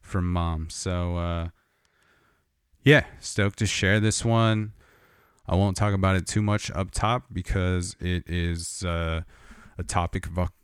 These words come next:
of conversation during this episode. But if you're listening to this on release day or release weekend, uh, I'm recording this on,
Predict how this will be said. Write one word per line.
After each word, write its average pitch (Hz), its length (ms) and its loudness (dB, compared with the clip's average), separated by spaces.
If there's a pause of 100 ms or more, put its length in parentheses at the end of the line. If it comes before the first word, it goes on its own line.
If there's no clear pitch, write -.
(120)
of 90 220 -4
conversation 92 840 0 (580)
during 95 380 4
this 87 260 0
episode. 127 680 4 (560)
But 90 160 2
if - 100 -2
you're 90 100 2
listening 95 420 2
to - 120 -4
this 90 200 0
on 92 120 2
release 90 340 2
day 117 260 4
or 87 300 4
release 90 420 0
weekend, 123 520 0 (100)
uh, 87 420 2 (1000)
I'm 90 180 0
recording 92 440 -2
this 92 200 0
on, 92 440 2